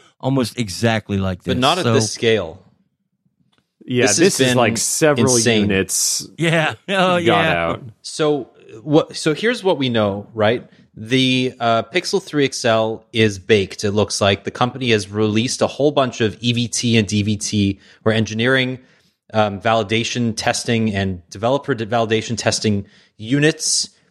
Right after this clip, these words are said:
Speaker 2: They ha-, they are, they're retail box ready, other than the, you know, the, the little notes to say that they're validate, they're for validation use only. Uh, but the software is nearly baked, the hardware is fully baked, and Jerry,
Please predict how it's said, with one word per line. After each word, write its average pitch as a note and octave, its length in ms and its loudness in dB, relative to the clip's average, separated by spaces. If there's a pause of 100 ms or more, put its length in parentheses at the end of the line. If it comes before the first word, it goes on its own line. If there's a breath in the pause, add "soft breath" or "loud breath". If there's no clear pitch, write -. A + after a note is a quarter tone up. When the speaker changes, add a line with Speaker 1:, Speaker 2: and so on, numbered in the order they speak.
(120)
Speaker 2:
They A#2 160 2
ha-, A#2 220 -4
they A#2 140 0
are, A2+ 220 0
they're A2 180 0
retail D3+ 460 -2
box - 720 -2 (160)
ready, A#2 460 0
other A2 200 0
than G#2 300 -2
the, G2 320 0 (160)
you A2 100 -2
know, G2 80 2
the, G2 140 2
the G2 460 -2
little G2+ 560 0
notes G#2+ 420 0
to G2+ 80 -6
say G2+ 200 2
that F#2+ 160 -2
they're G2 280 0 (380 soft breath)
validate, G#2 360 0 (120)
they're G2+ 160 2
for - 160 -10
validation G#2+ 580 0
use A2+ 180 -2
only. C#3 440 0 (480 soft breath)
Uh, A2 180 2
but A2 160 -2
the A2 60 -12
software D#3 420 0
is B2 140 -2
nearly A#2+ 260 0
baked, G#2+ 400 0
the G#2 80 -2
hardware A#2+ 380 0
is F#2+ 100 -2
fully D3 340 0
baked, G#2 420 -2
and G#2+ 160 -4
Jerry, A2 420 0